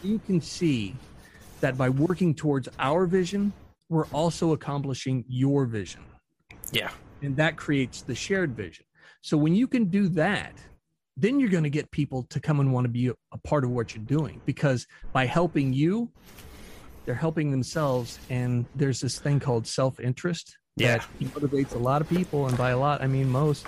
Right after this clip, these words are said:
Speaker 1: if not all,
Speaker 2: Yeah.
Speaker 1: people.
Speaker 2: And I think with that, like, so when we are, as individuals in the liberty movement or whatever movement we're really a part of, 'cause, I mean, this is, this is not just tied to the liberty,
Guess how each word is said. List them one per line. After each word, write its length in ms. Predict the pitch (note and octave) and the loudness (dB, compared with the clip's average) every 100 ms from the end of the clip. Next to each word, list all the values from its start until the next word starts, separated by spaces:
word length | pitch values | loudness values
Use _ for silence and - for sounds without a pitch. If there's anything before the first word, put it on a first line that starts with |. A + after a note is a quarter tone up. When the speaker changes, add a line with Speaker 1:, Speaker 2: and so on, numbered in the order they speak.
| - | -4
Speaker 1:
if 180 | B2 - C3 | -4 -2 -2
not 100 | B2 | 0
all, 380 | C3 C#3 A#2+ B2 - - | 2 2 0 -2 -8 0
Speaker 2:
Yeah. 200 | D3 A3+ | 2 2
Speaker 1:
people. 180 | G2 - - - | -2 -8 -16 -2
Speaker 2:
And 120 | D#3+ F3 | 0 2
I 60 | |
think 220 | F3 A3+ | 0 0
with 160 | A3 F3+ | 0 0
that, 280 | C#3 B2 - | 0 0 0
like, 260 | C#3+ C3 A#2+ | 0 0 -2
so 480 | - C#3 B2+ B2 - - - | 0 0 0 -2 -8 -14 -6
when 400 | C#3 D3 C3 B2 | -2 -2 -4 -2
we 340 | C#3+ F3+ F#3+ | -2 0 -2
are, 540 | D#3 D3 C#3+ C3+ A#2+ - - - | 0 0 0 -2 -4 -12 -16 -4
as 260 | C#3 C#3+ C#3 | 0 0 0
individuals 720 | C3 B2 A#2+ A2+ A2 G#2 A2 | -2 -2 -2 -2 -2 -2 -4
in 380 | A2+ A2+ G#2+ - | -4 -4 -6 -6
the 80 | A2 | -4
liberty 320 | A2+ B2+ B2+ | -2 -2 -2
movement 440 | B2 B2 A#2 A#2+ A2 | -2 -2 -2 -4 -2
or 140 | G2+ | -4
whatever 300 | A#2 E3+ D3 | -2 -2 -2
movement 360 | B2+ B2+ B2 G#2 | -4 -2 -4 -4
we're 140 | G2+ | -4
really 220 | G2+ G#2 | -2 -4
a 40 | F#2 | -4
part 220 | - B2 | -4 -4
of, 120 | G#2 | -4
'cause, 120 | - A#2+ | -6 -6
I 40 | |
mean, 140 | A#2 A2 | -4 -4
this 160 | - | -4
is, 160 | C3+ A2 | -4 -4
this 200 | A#2+ A2+ | -6 -4
is 200 | B2+ A2+ | -4 -4
not 280 | A#2 A#2 - | -4 -4 -4
just 320 | A2 G#2 - | -6 -6 -6
tied 320 | G#2+ G#2 G#2+ | -6 -4 -6
to 100 | A2 | -6
the 60 | G2 | -6
liberty, 380 | G2+ G2 - | -6 -6 -8